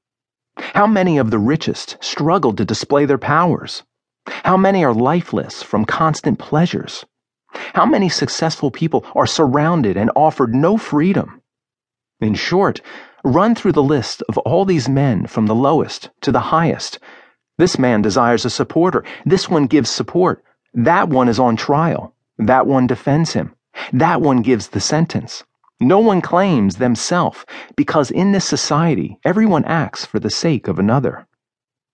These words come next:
Ask about the famous whose names are known by heart, and you will see that these are the marks that distinguish them.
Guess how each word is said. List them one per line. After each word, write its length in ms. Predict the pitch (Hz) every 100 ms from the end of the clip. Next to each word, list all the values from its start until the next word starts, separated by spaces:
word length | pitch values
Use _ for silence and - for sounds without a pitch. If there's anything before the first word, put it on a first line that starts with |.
| _ - - -
Ask 340 | 170 220 -
about 300 | 196 170 156
the 80 | 127
famous 580 | - 156 147 - - -
whose 240 | 135 120
names 400 | 139 165 139 101
are 80 | 110
known 260 | 117 117
by 140 | 110 107
heart, 320 | 95 147 113 - -
and 160 | 135 147
you 60 | 202
will 120 | 285
see 400 | - 196 190 127
that 180 | - 113
these 180 | 180 160
are 80 |
the 80 | 127
marks 480 | 113 156 139 - -
that 160 | 113 -
distinguish 560 | 107 - 131 131 101
them. 300 | - 90 -